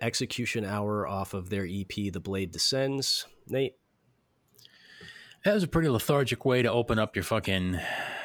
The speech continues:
Speaker 2: E P.
Speaker 1: It was, yeah.
Speaker 2: Um, for a crossover band. And, and that
Speaker 1: Mm-hmm.
Speaker 2: was, like, crossover coming from, like, modern hardcore too.
Speaker 1: Yeah, definitely.
Speaker 2: Which, I don't know, I prefer crossover that comes from fucking thra-, like, comes from thrash into hardcore.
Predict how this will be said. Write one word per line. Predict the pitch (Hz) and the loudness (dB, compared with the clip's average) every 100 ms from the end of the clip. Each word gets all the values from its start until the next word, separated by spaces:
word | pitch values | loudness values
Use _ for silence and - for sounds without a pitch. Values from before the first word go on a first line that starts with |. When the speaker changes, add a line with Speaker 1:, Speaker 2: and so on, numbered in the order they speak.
| - | -2
Speaker 2:
E | 120 104 | -2 0
P. | 113 101 82 - - _ _ _ - | 0 0 -2 -8 -20 _ _ _ -8
Speaker 1:
It | 131 | -6
was, | 120 113 104 104 | -4 -4 -4 -4
yeah. | 107 104 101 101 | -2 -2 0 0
Speaker 2:
Um, | 98 | -2
for | 87 104 | -2 -2
a | 95 | 0
crossover | 107 104 90 98 87 85 | 2 2 2 0 0 0
band. | 90 87 90 87 - - _ | 2 2 0 -6 -16 -20 _
And, | 147 | -2
and | 151 165 170 | 0 4 4
that | |
Speaker 1:
Mm-hmm. | 190 | 4
Speaker 2:
was, | 180 | 4
like, | 160 135 | 2 2
crossover | - 139 127 127 117 117 | 2 2 4 2 2 -2
coming | - 117 110 | 0 0 0
from, | - 110 107 107 101 98 | 0 0 2 2 -2 0
like, | 110 107 - | 2 2 2
modern | 98 98 98 101 101 98 98 | -2 2 4 4 4 2 2
hardcore | 98 98 101 - 104 95 | 2 2 0 -2 -2 -2
too. | - 101 104 104 _ - - - | -2 0 -2 -6 _ -20 -18 -6
Speaker 1:
Yeah, | 117 90 | -2 -2
definitely. | 90 87 85 78 90 _ | -2 -6 -6 -8 -10 _
Speaker 2:
Which, | - 110 104 - - - _ _ _ - | -4 0 2 0 -2 -8 _ _ _ 4
I | 131 | 6
don't | 123 | 6
know, | 113 107 | 6 4
I | 117 | 4
prefer | 113 - 113 | 0 -2 0
crossover | 110 107 95 104 101 | 2 2 2 0 0
that | 98 | -2
comes | - 101 92 | -2 -2 -2
from | - 90 | -6 -4
fucking | 101 87 92 | -2 -2 -4
thra-, | 92 92 95 | 0 2 4
like, | 101 - | 2 2
comes | - 107 101 | 2 2 2
from | - 95 82 | 0 -2 -2
thrash | - 95 90 92 - | 0 4 6 6 2
into | 101 101 101 | -2 0 0
hardcore. | 107 107 95 110 110 | 2 0 0 0 0